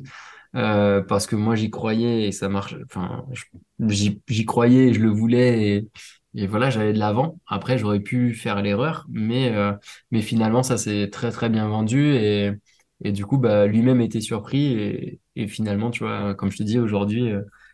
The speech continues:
quatre-vingt-dix pour cent de, de leurs tissus à l'usine sont recyclés, donc, euh, donc c'est chouette. Mais, mais c'était pas gagné d'avance, tu vois, parce que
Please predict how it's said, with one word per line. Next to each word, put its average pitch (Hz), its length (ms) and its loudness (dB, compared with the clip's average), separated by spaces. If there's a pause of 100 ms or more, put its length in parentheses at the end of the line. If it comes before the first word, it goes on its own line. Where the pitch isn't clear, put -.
quatre-vingt-dix 107 460 -4
pour 104 180 -4
cent 123 160 0
de, 107 240 0
de 107 140 -2
leurs 107 220 -2
tissus 127 400 0
à 120 60 4
l'usine 117 320 4
sont 113 220 -4
recyclés, 113 400 -2
donc, 107 240 -2
euh, 104 160 -6 (560)
donc 113 180 0
c'est 117 120 0
chouette. 120 340 -2
Mais, 110 440 4
mais 110 120 6
c'était 120 280 2
pas 127 140 4
gagné 131 280 4
d'avance, 131 340 0
tu - 140 -8
vois, 123 120 -2
parce 107 140 -4
que 104 320 0